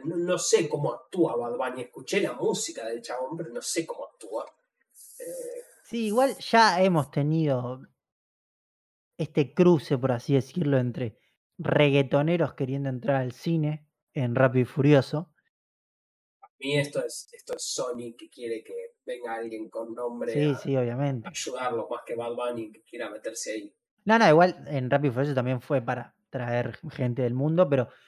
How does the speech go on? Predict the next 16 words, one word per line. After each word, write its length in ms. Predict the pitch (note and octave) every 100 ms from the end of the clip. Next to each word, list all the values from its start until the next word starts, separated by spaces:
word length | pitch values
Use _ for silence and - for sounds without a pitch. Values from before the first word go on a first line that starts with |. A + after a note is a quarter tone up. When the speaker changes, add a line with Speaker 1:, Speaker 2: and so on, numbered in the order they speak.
| _ _
Speaker 2:
quiero 160 | - E3
decir, 300 | C#3+ D3+ B2 _ _ _ - F#3 _ -
es 160 | G#3
raro 220 | F#3+ E3+ C#3+
que 80 |
salga 320 | C3+ C#3+ C3+ B2+
bien 200 | C3+ C3
esto 220 | C3+ C3+
de 100 | B2
que 80 | A#2+
los 180 | A2+ A2+
músicos 640 | C3 C#3+ - C3 B2 A2
se 100 | B2+
pongan 340 | A#2+ F3+ F#3+
de 80 | C3
actores. 600 | A#2+ - C#3+ C3+ A#2 -